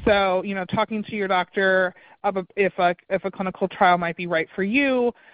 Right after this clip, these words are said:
um, or when it might be right for you, i-, if, if needed, I think that that is,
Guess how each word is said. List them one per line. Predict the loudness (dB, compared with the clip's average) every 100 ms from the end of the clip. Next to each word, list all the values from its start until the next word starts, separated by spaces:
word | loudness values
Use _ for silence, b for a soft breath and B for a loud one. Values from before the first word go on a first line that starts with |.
| b
um, | 0 0 0 0
or | 4 4 4
when | 2 2 2
it | 0
might | -4 -2
be | 0
right | 2 0 -4
for |
you, | -4 0 0 0
i-, | -2 -2
if, | -4
if | -4 -8 -6
needed, | -4 0 2 0 -2 B -8
I | -6
think | -4
that | -4 2
that | 2 4
is, | 2 0